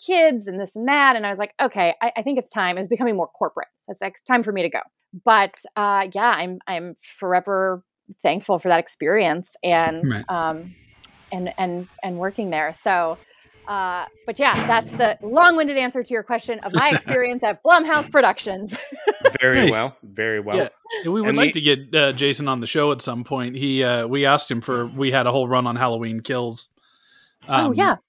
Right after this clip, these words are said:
Speaker 2: and, uh, and we, we asked if he would be interested in coming on the show. And, uh, uh, and I guess the scheduling didn't work out, but he's got, like, three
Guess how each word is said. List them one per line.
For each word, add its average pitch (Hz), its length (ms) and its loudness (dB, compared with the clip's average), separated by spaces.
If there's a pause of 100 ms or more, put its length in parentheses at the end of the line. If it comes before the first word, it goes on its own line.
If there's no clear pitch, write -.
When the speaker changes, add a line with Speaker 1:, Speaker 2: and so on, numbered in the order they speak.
(240)
Speaker 2:
and, 135 360 0
uh, 123 320 2
and 131 200 -4
we, 131 180 0
we 131 340 -4
asked 123 380 0
if 127 220 0
he 139 80 -2
would 127 100 -4
be 123 120 -2
interested 123 300 -6
in 123 80 -6
coming 123 220 -4
on 117 120 -4
the 117 40 -6
show. 135 440 -2 (360)
And, 156 340 2
uh, 131 500 2
uh, - 20 -2
and 139 560 0
I 135 180 0
guess 131 200 -2
the 135 80 -10
scheduling 135 460 0
didn't 131 180 0
work 127 160 -2
out, 123 140 0
but 143 100 0
he's 175 120 0
got, 220 180 4
like, 127 240 2
three 147 440 2